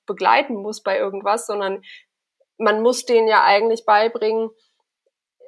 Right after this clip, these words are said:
auch in der Arbeitswelt ihr, <laughs> ihre Erwachsenenkompetenzen auszuleben, was ja leider,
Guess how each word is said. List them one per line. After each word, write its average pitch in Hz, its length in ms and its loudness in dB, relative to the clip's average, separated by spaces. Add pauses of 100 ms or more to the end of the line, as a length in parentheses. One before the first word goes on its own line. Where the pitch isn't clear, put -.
(140)
auch 226 260 2
in 220 180 2
der 202 200 6
Arbeitswelt 226 800 4
ihr, 214 240 4
<laughs> 233 320 4
ihre 233 180 4
Erwachsenenkompetenzen 214 1160 0
auszuleben, 190 680 -2
was 196 160 -4
ja 202 80 -2
leider, 202 420 2